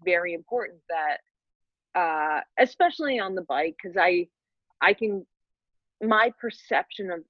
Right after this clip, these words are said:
effort is not great. Like, I'm pretty good with the run. Like, I know what it is to, so sometimes I need the, the watt goals to kind of push me a little harder. Um, you know, that's where in the past, like,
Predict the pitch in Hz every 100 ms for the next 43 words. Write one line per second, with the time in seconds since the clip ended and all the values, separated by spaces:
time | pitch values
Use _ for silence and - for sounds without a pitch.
0 | _ 175 185 - 208 - 175 180 175 165
1 | 165 - _ _ _ _ _ _ _ -
2 | 165 156 214 254 _ _ - 220 285 311
3 | - - 247 240 185 190 180 180 170 165
4 | _ _ - 190 185 175 170 160 160 156
5 | 156 - 165 - 185 185 180 180 175 165
6 | 160 160 156 - 165 139 - _ _ 262
7 | - 339 339 302 269 220 208 208 - 185
8 | 165 - 170 170 160 165 196 185 175 180
9 | - - - 151 - - 202 - 196 180
10 | 170 165 160 170 226 277 _ _ _ _
11 | _ _ _ - 185 170 165 165 - _
12 | _ _ _ _ _ _ - 254 220 220
13 | 226 214 202 202 190 185 180 - - 247
14 | 226 - 185 185 196 180 170